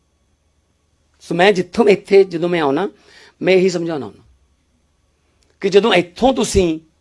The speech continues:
ਬਿਨਾਂ ਸਿਫਾਰਿਸ਼ ਤੋਂ, ਜਿਸ ਤਰ੍ਹਾਂ ਦਰਪਣ ਹੋਰਾਂ ਨੇ ਦੱਸਿਆ, ਬਿਨਾਂ ਸਿਫਾਰਿਸ਼ ਤੋਂ,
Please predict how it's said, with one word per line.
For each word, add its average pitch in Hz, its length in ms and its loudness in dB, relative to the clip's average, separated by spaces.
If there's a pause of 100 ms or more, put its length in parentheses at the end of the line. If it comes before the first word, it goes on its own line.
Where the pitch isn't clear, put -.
(280)
ਬਿਨਾਂ 165 280 -2
ਸਿਫਾਰਿਸ਼ 135 460 -6
ਤੋਂ, 175 140 -12 (720)
ਜਿਸ 120 120 -12
ਤਰ੍ਹਾਂ 139 160 -6
ਦਰਪਣ 135 420 -6 (440)
ਹੋਰਾਂ 127 180 -8
ਨੇ 123 60 -6
ਦੱਸਿਆ, 127 320 -12 (560)
ਬਿਨਾਂ 185 240 4
ਸਿਫਾਰਿਸ਼ 143 440 -2
ਤੋਂ, 180 160 -16